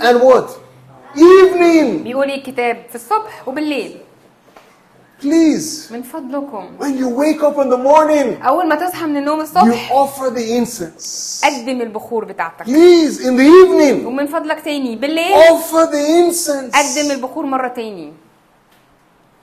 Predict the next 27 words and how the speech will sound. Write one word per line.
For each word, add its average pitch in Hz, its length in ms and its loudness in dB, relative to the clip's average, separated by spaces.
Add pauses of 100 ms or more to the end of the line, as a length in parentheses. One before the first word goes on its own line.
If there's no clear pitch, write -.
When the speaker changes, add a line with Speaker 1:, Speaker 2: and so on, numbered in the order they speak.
(1040)
Speaker 1:
Please. 254 680 -6 (580)
Some 285 320 -8 (140)
people, 269 260 -10
they 240 140 -12
don't 269 180 -6
even 269 260 -8
pray 247 320 -12
before 220 300 -6
they 196 100 0
go 180 160 0
to 175 140 -12
bed. 107 200 -8 (520)
Speaker 2:
حتى 262 320 -10
في، 302 220 -8
يعني 233 360 -8
في 285 120 -10
ناس 294 160 -8
كتير 294 220 -6
أوقات 277 160 -4
حتى 277 260 -12
ما 254 80 -12
بتصليش 254 320 -12
قبل 220 200 -12
ما 196 80 -14 (100)
تنام. 180 280 -20 (520)
Speaker 1:
Many 277 260 -4
families, 262 720 -8